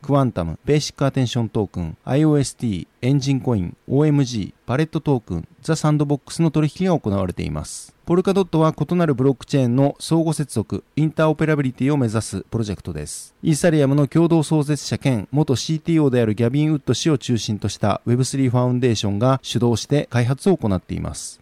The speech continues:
ポルカドットの特徴としては、メインのネットワークで最終的に取引が記録されるリレーチェーンと、そのリレーチェーンに接続される個別のブロックチェーンであるパラチェーンによってプロトコルが構成されています。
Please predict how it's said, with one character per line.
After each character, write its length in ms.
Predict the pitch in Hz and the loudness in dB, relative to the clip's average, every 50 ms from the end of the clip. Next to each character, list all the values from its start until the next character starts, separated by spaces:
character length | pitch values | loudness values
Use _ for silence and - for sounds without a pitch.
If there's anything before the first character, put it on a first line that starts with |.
| _ - | _ 2
ポ 80 | 180 | 2
ル 80 | 180 196 | 2 4
カ 100 | - 202 | 4 4
ド 100 | 196 196 | 4 4
ッ 20 | |
ト 120 | 185 - 190 | 2 2 0
の 100 | 190 170 | 0 2
特 220 | - 147 - - | 2 0 -2 0
徴 160 | - 156 147 | -2 -2 0
と 80 | - 147 | 0 -2
し 80 | - | -2
て 80 | - - | 0 2
は、 220 | 131 131 139 139 - | 2 2 2 2 0
メ 140 | - 147 151 | 0 2 2
イ 60 | 156 | 2
ン 60 | 147 | 2
の 100 | 135 123 | 2 2
ネ 80 | 120 120 | 2 0
ッ 40 | 113 | 0
ト 160 | - - 131 | 0 2 2
ワ 100 | 127 123 | 2 2
ー 20 | |
ク 100 | - - | 2 0
で 140 | 120 135 127 | 0 0 0
最 200 | - - 160 165 | 2 0 0 0
終 180 | 156 - 170 156 | 2 0 -2 0
的 200 | - 156 - - | 0 -2 -2 0
に 140 | 156 151 - | -2 0 0
取 180 | 143 139 139 - - - | 0 0 0 -2 -4 -2
引 80 | 156 160 | 0 0
が 100 | 156 143 | 0 0
記 120 | - 139 | 0 -2
録 180 | 139 139 - - | -2 -2 -2 -2
さ 120 | - 135 | -2 0
れ 120 | 123 127 | 0 2
る 180 | 127 147 156 - | 2 2 0 0
リ 120 | - 113 120 | 0 -2 0
レ 120 | 143 147 | 2 0
ー 40 | 151 | 0
チ 160 | 143 - 151 | 0 0 0
ェ 40 | 131 | 0
ー 40 | 110 | 0
ン 60 | 95 | 0
と、 260 | - - 135 139 147 - | 0 2 2 2 2 0
そ 160 | - - 147 | -4 0 2
の 140 | 147 156 156 | 2 4 4
リ 120 | 139 143 | 4 4
レ 120 | 160 180 185 | 4 4 4
ー 60 | 180 | 2
チ 140 | - - 185 | 0 0 0
ェ 60 | 170 | 0
ー 40 | 151 | 2
ン 40 | 156 | 0
に 80 | 156 | 0
接 240 | - - 123 - - | -2 -2 -8 -6 -2
続 180 | 135 135 - - | -4 -4 -2 -2
さ 120 | - 131 | -2 -2
れ 100 | 120 120 | -2 0
る 100 | 113 120 | -2 -4
個 120 | - - 123 | -4 -2 -2
別 240 | 139 151 - - 151 | -2 -2 -2 -2 -2
の 80 | 147 | -2
ブ 120 | 123 123 143 | 0 0 0
ロ 80 | 147 | 0
ッ 40 | 143 | 0
ク 120 | - - | -2 -8
チ 100 | - - | -4 -2
ェ 60 | 147 131 | -2 0
ー 20 | |
ン 60 | 117 | 0
で 100 | 110 117 | 0 0
あ 40 | 110 | 0
る 100 | 104 92 | -2 -2
パ 140 | - 117 123 | -2 -2 -2
ラ 100 | 139 139 | -2 -2
チ 120 | - 160 | -2 -2
ェ 60 | 147 | -2
ー 40 | 131 | 0
ン 20 | 117 | 0
に 80 | 107 | -2
よ 60 | 101 | -2
っ 40 | 95 | -4
て 320 | - _ - 131 131 139 - | -6 _ -2 -2 -2 -2 -2
プ 100 | - 139 | -2 -2
ロ 60 | 123 120 | -2 -2
ト 100 | 131 120 | -2 -2
コ 120 | - 143 | -2 0
ル 80 | 156 170 | 0 2
が 120 | 180 160 | 0 0
構 200 | - - 160 160 | 0 0 0 0
成 180 | 156 - 175 160 | 0 0 -2 -2
さ 140 | - 127 | -2 -2
れ 80 | 101 95 | -4 -4
て 100 | - 87 | -4 -4
い 80 | 85 80 | -4 -4
ま 140 | 80 76 | -6 -8
す。 260 | - - - - - | -8 -12 -14 -16 -20